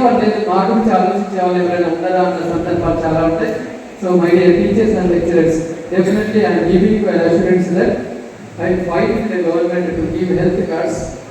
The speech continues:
up to a maximum of two lakhs. ఎందుకంటే హెల్త్ బీమా ప్రతి టీచర్కి వచ్చేలాగా ఖచ్చితంగా నేను ఆ విషయంలో మీకు వెంట ఉంటాను.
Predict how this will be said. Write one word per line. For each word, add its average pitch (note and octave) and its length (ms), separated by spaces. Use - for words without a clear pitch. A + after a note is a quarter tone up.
up F3+ 140
to A3 60
a F#3 120
maximum D#3+ 460
of - 80
two G3 100
lakhs. D#3+ 280
ఎందుకంటే A3 680
హెల్త్ G#3+ 300
బీమా F#3 300
ప్రతి F#3+ 300
టీచర్కి G#3 380
వచ్చేలాగా F3+ 500
ఖచ్చితంగా F#3 540
నేను E3 240
ఆ - 100
విషయంలో D#3+ 400
మీకు D#3 240
వెంట D#3+ 180
ఉంటాను. D#3 320